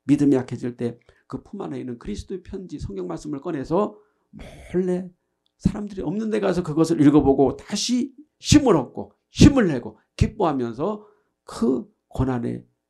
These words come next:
믿음의 길을 걸어간다 하는 것입니다. 그래서 이 세상에서 가장 힘들고 고난이 많은 디아스포라는 누굽니까?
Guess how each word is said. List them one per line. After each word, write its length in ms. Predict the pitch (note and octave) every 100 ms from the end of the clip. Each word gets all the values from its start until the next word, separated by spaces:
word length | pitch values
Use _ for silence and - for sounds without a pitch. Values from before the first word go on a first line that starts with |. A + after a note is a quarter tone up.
| _
믿음의 420 | - C3 B2+ A#2+ A2+
길을 340 | - B2+ F3+ _
걸어간다 420 | A2+ - G#2 F#2+ -
하는 160 | C3+ D3
것입니다. 340 | - - - _ _ _ _ _ _ _ _ _ _ _
그래서 240 | D#3 E3+ F3
이 80 |
세상에서 480 | E3 F3+ E3+ E3 E3+
가장 260 | - F#3+ G#3
힘들고 460 | - C4+ A#3 G#3+
고난이 340 | G#3 F3 F3 F3+
많은 440 | - C3 A3 A#3+
디아스포라는 720 | E3+ F3+ F3 F3 E3+ D#3+ D3+ C#3+
누굽니까? 580 | G3 A3+ F#3 - A2+